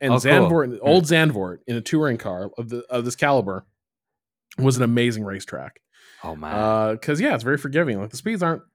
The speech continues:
Speaker 1: that high. Uh, so you can
Speaker 2: Right.
Speaker 1: get away with a lot.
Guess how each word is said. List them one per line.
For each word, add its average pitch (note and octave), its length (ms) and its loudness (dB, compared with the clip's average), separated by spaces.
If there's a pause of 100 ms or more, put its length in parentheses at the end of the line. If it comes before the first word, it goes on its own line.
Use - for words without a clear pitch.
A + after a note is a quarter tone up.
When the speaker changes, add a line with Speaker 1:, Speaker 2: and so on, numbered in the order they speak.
Speaker 1:
that C#3+ 340 -4
high. D#3 440 -6 (300)
Uh, B2+ 260 -2
so C3 160 0
you A#2+ 140 0
can D#3+ 80 -4
Speaker 2:
Right. C3 100 -6
Speaker 1:
get A#2 120 2
away C3 200 0
with D3 120 -2
a G2 60 -6
lot. E2 260 -12